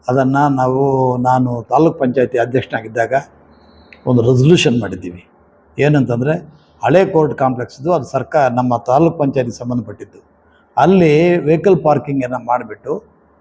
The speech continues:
ಒಂದು ಟೆಂಡರ್ ಗಿಂಡರ್ ಮಾಡಿಬಿಟ್ಟು ಮಾಡಿ ಅಂತೇಳಿ ಅವಾಗ ಮಾಡಿದ್ವು.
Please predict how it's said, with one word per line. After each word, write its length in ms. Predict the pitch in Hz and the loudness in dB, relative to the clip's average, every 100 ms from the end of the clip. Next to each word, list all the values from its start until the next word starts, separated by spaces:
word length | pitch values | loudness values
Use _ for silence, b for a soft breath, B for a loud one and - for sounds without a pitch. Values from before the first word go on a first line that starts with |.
| _ 151 | _ 2
ಒಂದು 260 | 147 139 127 113 - _ _ | 4 4 2 0 -4 _ _
ಟೆಂಡರ್ 260 | 143 170 185 | 2 4 4
ಗಿಂಡರ್ 300 | 160 143 127 | 4 2 0
ಮಾಡಿಬಿಟ್ಟು 480 | 127 123 117 - 160 - - _ _ _ _ _ 185 135 | -2 -2 -4 -2 -2 -2 -16 _ _ _ _ _ -4 2
ಮಾಡಿ 260 | 160 165 | 4 4
ಅಂತೇಳಿ 320 | 143 123 156 | 2 0 0
ಅವಾಗ 180 | 170 127 117 | 0 -2 -2
ಮಾಡಿದ್ವು. 440 | 135 131 98 104 | -2 -2 -6 -16